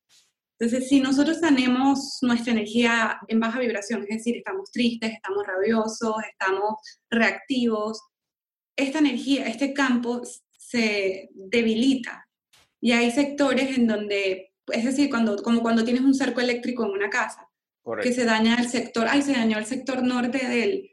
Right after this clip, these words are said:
Speaker 1: del cerco eléctrico". Lo mismo pasa con nuestra aura. Entonces corres el riesgo de que,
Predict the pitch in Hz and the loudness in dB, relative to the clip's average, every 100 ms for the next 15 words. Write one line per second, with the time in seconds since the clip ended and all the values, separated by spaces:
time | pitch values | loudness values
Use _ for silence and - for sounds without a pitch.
0 | _ _ 233 226 233 214 254 269 - 381 | _ _ -2 0 -2 0 0 -2 -4 -10
1 | - 240 _ _ _ _ 254 269 262 330 | -10 -20 _ _ _ _ 2 4 6 8
2 | 262 220 208 226 202 196 190 190 208 185 | 6 4 2 -4 -4 0 0 0 0 0
3 | 170 170 - 226 247 277 294 285 254 226 | 0 -4 -4 0 0 2 4 4 2 2
4 | 262 240 226 226 - _ _ _ - 240 | 2 2 0 -4 -6 _ _ _ -6 -2
5 | 247 247 247 226 214 208 - | -2 0 0 0 0 -4 -10